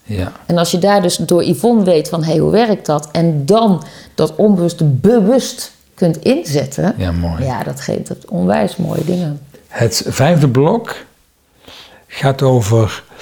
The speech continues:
Speaker 1: ehm, de, ehm, een coaching vanuit andere methodieken in relatie tot N L P. Waarbij je eigenlijk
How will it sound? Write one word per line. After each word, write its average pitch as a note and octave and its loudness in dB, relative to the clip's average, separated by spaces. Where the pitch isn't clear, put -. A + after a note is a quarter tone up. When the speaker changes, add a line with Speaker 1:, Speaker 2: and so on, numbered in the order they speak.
Speaker 1:
ehm, A2+ 2
de, G2+ 0
ehm, F2 -4
een B2+ 2
coaching F#3 4
vanuit A#2 4
andere F#3 4
methodieken D3+ 2
in C#3 4
relatie B2 2
tot E3+ 0
N - -4
L F2 -4
P. F2+ -8
Waarbij G#2+ 0
je A2 0
eigenlijk D3 2